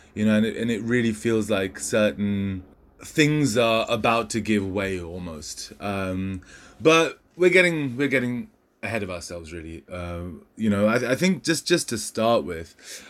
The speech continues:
um, I think it would be good to talk a little bit about Shireen Abu Akleh, um, because, um, I'll, I'll be honest and say that I hadn't actually heard of her before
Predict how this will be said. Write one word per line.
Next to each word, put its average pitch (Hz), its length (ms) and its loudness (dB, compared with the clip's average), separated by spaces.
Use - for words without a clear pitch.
um, 107 760 4
I 120 80 -2
think 127 160 -2
it 127 60 -2
would 117 160 -4
be 113 100 -2
good 113 240 0
to 113 80 -6
talk 104 280 -4
a - 20 -6
little 95 180 -4
bit 95 120 -6
about 87 440 -6
Shireen 113 320 4
Abu 90 220 -4
Akleh, 82 480 -8
um, 90 500 -8
because, 95 720 -6
um, 92 380 -8
I'll, 143 280 4
I'll 143 160 4
be 151 140 2
honest 123 400 0
and 101 100 -4
say 101 280 -2
that 95 280 -6
I 104 180 -2
hadn't 110 500 -2
actually 92 300 -4
heard 92 200 -6
of 85 80 -10
her 82 200 -10
before 90 520 -8